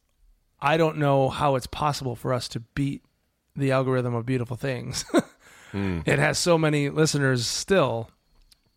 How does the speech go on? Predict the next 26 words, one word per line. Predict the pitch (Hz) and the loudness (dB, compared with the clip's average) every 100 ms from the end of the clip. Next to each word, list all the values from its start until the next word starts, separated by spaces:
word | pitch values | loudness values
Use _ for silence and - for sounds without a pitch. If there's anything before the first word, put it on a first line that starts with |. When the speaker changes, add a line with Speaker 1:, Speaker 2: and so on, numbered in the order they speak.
| _ - - | _ -20 -6
Speaker 1:
Um, | 151 139 127 127 120 - _ _ _ _ _ _ _ _ _ _ _ _ | 0 0 0 -2 -4 -8 _ _ _ _ _ _ _ _ _ _ _ _
and | 160 160 165 | 2 2 2
it's | 151 | 2
not | 226 | 2
that | 269 | 4
we | 185 | 4
despise | 147 - 160 277 220 | 2 0 2 2 4
that | 135 | 2
old | 113 113 | 0 -2
stuff. | - 113 | -6 -6
That's | - 143 | -4 -4
part | - 147 | 0 2
of | 131 | 2
the | 127 143 | 0 -2
issue | 131 123 | -2 -4
too. | - 180 127 | -2 -2 0
We | 123 | -2
don't, | 127 139 135 _ _ _ _ | 0 0 -2 _ _ _ _
we | - 147 | -4 -4
actually | 170 - 147 135 127 | -2 -2 2 2 2
have | 123 113 - _ _ _ _ _ _ _ _ _ _ 160 | -2 -6 -18 _ _ _ _ _ _ _ _ _ _ -8
grown | 143 139 139 139 | -2 2 2 0
to | - 131 | 0 -2
love | 123 123 127 123 117 - - - _ _ - | 0 2 2 0 -4 -14 -18 -20 _ _ -20
the | 139 127 | -6 -2
journey | 127 180 - | -2 -2 -4